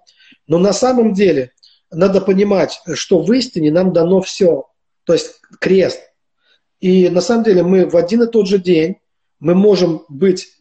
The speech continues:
как, нам нужен и лев, и агнец, что называется, да? Вот, на-, нам нужен и, и царь, не жить без царя в голове, потому что вот царь в голове — это как раз порядок определённый, да? Потому что цари, они устанавливали порядок, законы,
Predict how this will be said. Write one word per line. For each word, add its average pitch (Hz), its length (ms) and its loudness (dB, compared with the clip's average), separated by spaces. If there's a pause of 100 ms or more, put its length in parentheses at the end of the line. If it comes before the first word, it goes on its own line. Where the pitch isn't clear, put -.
(140)
как, - 400 -6 (360)
нам 165 180 0
нужен 165 400 0
и 185 240 -4
лев, 233 340 2
и 180 80 2
агнец, 156 360 -4
что - 200 -10
называется, 135 540 -6
да? 185 180 0 (380)
Вот, 160 420 0
на-, 170 200 -4
нам 180 160 2
нужен 180 300 0
и, 214 80 -2
и 220 260 -4
царь, 185 360 -2 (440)
не 175 160 0
жить 190 220 0
без 175 140 -2
царя 165 280 0
в - 80 -8
голове, 143 380 0 (380)
потому 151 240 0
что 156 180 -4
вот 156 160 -2
царь 220 220 0
в 196 40 -6
голове — 170 280 2
это 151 100 -8
как - 160 -6
раз 185 180 0
порядок 165 440 -2 (380)
определённый, 143 600 -4
да? 170 240 -2 (220)
Потому 160 120 0
что 156 120 -8
цари, 190 320 2
они 170 240 2
устанавливали 170 840 0
порядок, 156 520 -2
законы, 180 680 -4